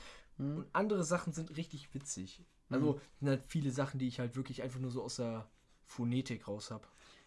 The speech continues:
Speaker 1: "He may have been your father, but he wasn't your daddy."
Speaker 2: Nee, das ist tatsächlich, hier, das ist aus einer Cold Mirror, äh, Parodie von Harry Potter. Ich
Speaker 1: Mhm.
Speaker 2: weiß gerade aber nicht welche. "Oh Ron, das ist so ein einfacher Satz." Und dann antwortet Ron, "Deine Mutter ist ein einfacher Satz."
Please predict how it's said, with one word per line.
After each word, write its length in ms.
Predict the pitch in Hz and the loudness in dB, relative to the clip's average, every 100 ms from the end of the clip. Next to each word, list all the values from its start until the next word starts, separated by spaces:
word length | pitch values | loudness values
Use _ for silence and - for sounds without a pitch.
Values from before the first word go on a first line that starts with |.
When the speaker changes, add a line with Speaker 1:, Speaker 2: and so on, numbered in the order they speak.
| - - | -18 -4
Speaker 1:
"He 60 | 175 | -2
may 280 | 320 403 | 0 0
have 120 | 349 - | -2 0
been 200 | 349 339 | 0 2
your 60 | 320 | 0
father, 540 | - 349 277 - - _ - _ _ - _ - | 4 6 6 4 -2 _ -20 _ _ -20 _ -8
but 160 | 370 - | -4 0
he 100 | 285 | 2
wasn't 360 | 359 285 277 | 4 4 2
your 80 | 285 | 2
daddy." 380 | 226 - 240 233 - - - - - | 4 2 2 -6 -14 -20 -20 -8 4
Speaker 2:
Nee, 180 | 202 | 6
das 140 | 175 151 | 6 2
ist 140 | 147 | -2
tatsächlich, 300 | 156 180 - - | -2 -2 -4 0
hier, 180 | 208 175 | 8 8
das 140 | 127 139 | 8 2
ist 120 | 143 | 0
aus 160 | 139 | 2
einer 80 | 147 | 2
Cold 280 | - 208 208 | 4 4 4
Mirror, 360 | 147 147 147 139 - | 4 6 4 2 -4
äh, 560 | 147 139 135 131 131 131 | 2 4 6 6 4 2
Parodie 360 | 151 143 156 | 2 2 0
von 180 | - 139 | 0 2
Harry 160 | 165 156 | 2 0
Potter. 400 | 160 - 95 - - - | -2 -4 -6 -8 -16 -6
Ich 40 | |
Speaker 1:
Mhm. 60 | 110 | -2
Speaker 2:
weiß 120 | 113 | 0
gerade 160 | 143 139 | 4 4
aber 120 | 135 | 4
nicht 160 | 160 - | 2 2
welche. 360 | 156 135 101 - - - | 0 0 -4 -8 -20 0
"Oh 140 | 180 214 | 6 10
Ron, 280 | 170 190 202 | 12 10 10
das 160 | 147 | 4
ist 80 | 139 | 4
so 100 | 175 | 6
ein 80 | 151 | 6
einfacher 400 | 151 170 143 139 | 4 2 0 2
Satz." 460 | 127 123 - - - _ _ _ _ - - 127 | 4 4 2 -10 -12 _ _ _ _ -20 -6 4
Und 60 | |
dann 200 | 143 147 | 6 6
antwortet 460 | 131 160 160 151 135 | 4 4 4 4 4
Ron, 180 | 156 156 | 4 6
"Deine 160 | 127 | 4
Mutter 300 | 131 160 135 | 2 2 0
ist 100 | 104 | -2
ein 60 | 104 | -6
einfacher 380 | 104 - 107 104 | -6 -8 -10 -10
Satz." 320 | 110 - | -12 -16